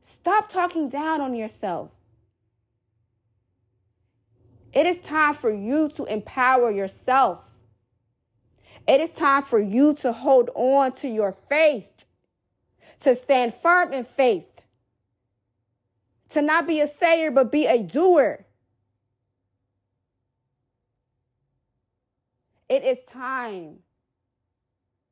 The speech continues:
Every day is precious. Every day is meaningful. Nothing is promised to any of us.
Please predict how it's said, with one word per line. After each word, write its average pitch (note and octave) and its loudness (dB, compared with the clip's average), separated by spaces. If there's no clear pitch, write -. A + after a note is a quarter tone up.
Every D#4+ -2
day C4 -6
is A3+ -14
precious. - -16
Every C#4 0
day A#3 0
is G3 -8
meaningful. G3 -8
Nothing D4 -2
is B3 -4
promised B3+ -6
to C4+ -8
any A#3+ -2
of F3+ -4
us. - -14